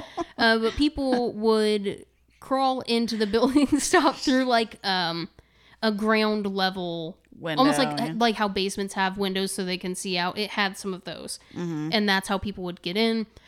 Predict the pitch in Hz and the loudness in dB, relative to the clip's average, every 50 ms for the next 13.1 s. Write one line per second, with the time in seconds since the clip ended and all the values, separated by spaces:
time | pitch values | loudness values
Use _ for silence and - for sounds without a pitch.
0 | - - _ - - - 254 247 240 240 240 - - 277 311 311 311 302 269 240 | -20 -16 _ -6 -2 2 2 4 4 2 2 2 2 2 2 2 0 0 0 0
1 | 247 247 254 - 226 214 - 247 233 226 - 226 214 214 208 196 185 190 - 180 | 0 0 0 -2 -4 -4 -2 -2 -4 -2 -2 -2 -2 0 -2 -2 -4 -4 -6 -6
2 | 185 190 196 190 185 160 185 180 170 170 - 190 175 - 202 190 185 180 180 - | -6 -4 -2 -2 -2 -2 -4 -4 -6 -6 -6 -8 -8 -6 -4 -2 -2 -2 -4 -4
3 | - 196 185 - 175 175 175 180 185 180 175 170 - - 180 - - 247 262 233 | -6 -8 -6 -8 -8 -8 -8 -8 -6 -8 -8 -10 -10 -12 -8 -4 -4 -2 -2 -2
4 | - 233 226 226 220 214 214 220 202 220 214 220 220 214 220 220 233 262 254 349 | -4 -2 -2 0 0 -2 -4 -4 -2 -2 -2 0 0 -2 -2 0 -2 0 0 -2
5 | 339 - 359 302 294 247 - 240 226 233 - 226 214 190 214 208 202 196 196 - | -2 -2 -2 -4 -4 -4 -4 -2 -4 -2 -2 -2 -2 -2 -2 -2 -2 -2 -4 -4
6 | 196 196 196 - 208 196 - 208 208 - 208 196 208 190 - - - - 196 196 | -4 -4 -4 -4 -6 -4 -4 -4 -4 -6 -6 -6 -6 -6 -6 -6 -4 -4 -4 -4
7 | 185 - - 190 180 180 175 170 - 165 160 156 - - - 202 - - - 190 | -4 -6 -6 -6 -6 -6 -6 -8 -8 -8 -8 -8 -8 -10 -12 -12 -12 -8 -6 -6
8 | 180 170 160 160 160 160 160 156 165 - - - - - - - - - 202 190 | -6 -4 -6 -6 -6 -6 -8 -8 -10 -12 -16 -20 -20 -20 -20 -12 -4 -2 0 0
9 | 180 175 175 226 254 269 226 170 156 156 160 180 190 - - 202 196 185 175 175 | 0 -2 -2 0 0 2 2 2 0 0 -2 -4 -6 -6 -4 -2 -2 -2 -2 -4
10 | 170 180 185 165 147 - 156 175 - _ _ _ _ _ _ _ _ - - - | -4 -4 -4 -4 -4 -6 -8 -12 -14 _ _ _ _ _ _ _ _ -20 -20 -20
11 | _ _ - 202 196 226 214 185 160 - - 208 202 240 233 208 185 180 175 170 | _ _ -14 -8 -2 -2 0 0 -2 -2 -4 0 2 4 4 4 2 -2 -4 -6
12 | 175 175 180 190 156 156 156 151 - - 220 220 208 - 180 - - - - 165 | -6 -8 -8 -10 -10 -10 -10 -6 -4 -2 -2 0 -2 -4 -8 -12 -12 -12 -12 -12
13 | 156 156 | -12 -12